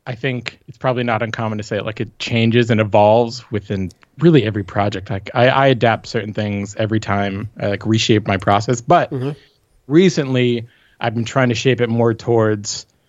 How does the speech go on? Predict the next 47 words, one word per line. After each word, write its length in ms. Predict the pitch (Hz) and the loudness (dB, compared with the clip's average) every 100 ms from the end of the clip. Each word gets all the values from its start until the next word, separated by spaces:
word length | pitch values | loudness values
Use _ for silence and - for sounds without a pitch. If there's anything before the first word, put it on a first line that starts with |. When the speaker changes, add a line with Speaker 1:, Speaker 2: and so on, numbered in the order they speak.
| _ _ _ _ | _ _ _ _
Speaker 1:
I, 180 | 113 131 127 | -2 -2 0
I, 120 | 131 - | -2 0
I 60 | |
want 340 | 120 139 156 156 | 0 4 2 2
to 80 | 165 | -2
design 500 | 123 117 117 113 113 | 0 2 2 2 0
<clears throat> 300 | 180 - 151 | -2 0 -6
with 220 | 131 135 113 | -2 -2 -2
a 60 | |
purpose. 680 | - - 135 175 180 - - _ | -8 0 2 2 0 -2 -18 _
And 140 | - 120 | -6 -2
so 440 | - 123 117 113 - | 2 4 4 2 -4
projects 400 | - 139 143 156 | -2 0 0 -2
were 80 | 135 | 0
like, 220 | 120 117 _ _ - | -2 -2 _ _ -10
"I'd 200 | 131 139 | -6 -2
like 220 | 143 139 | 0 0
a 40 | 143 | 2
logo." 640 | 165 202 175 123 95 135 _ _ _ _ - | 4 4 4 0 -2 -10 _ _ _ _ -2
Okay, 380 | 143 131 - - | -2 0 -4 -6
that's, 380 | - 127 - - | -2 -2 -4 -8
you 80 | 139 | -2
know, 280 | 113 65 - _ _ _ _ _ _ | -2 -4 -10 _ _ _ _ _ _
I 80 | 139 | -4
just 180 | 151 185 | -2 0
learned 180 | 180 156 | 0 2
a 40 | |
lot 160 | 139 131 | 2 2
in 40 | |
the 80 | 123 | 0
industry 320 | 123 117 - 120 | -4 -4 -6 -4
where 140 | 110 | -4
it's 180 | 107 - | -6 -12
the 160 | - | -4
most 240 | 117 131 131 | 2 2 0
important 460 | 127 - 131 117 | -6 -4 -4 -2
bit 240 | 117 110 101 _ - | -2 -2 -2 _ -6
is 180 | 101 | -6
just 200 | 90 98 | -6 -10
purpose 340 | - 117 117 101 | -2 -2 0 -8
is 100 | 92 | -4
everything. 540 | 107 120 120 127 127 - | -2 0 2 2 2 -2
Like, 140 | 110 | -6
Speaker 2:
Mm-hmm. 140 | 117 | -4
Speaker 1:
it 60 | 123 | 0
gives 280 | 131 123 113 | 2 2 2
you 320 | 123 117 117 | 4 6 4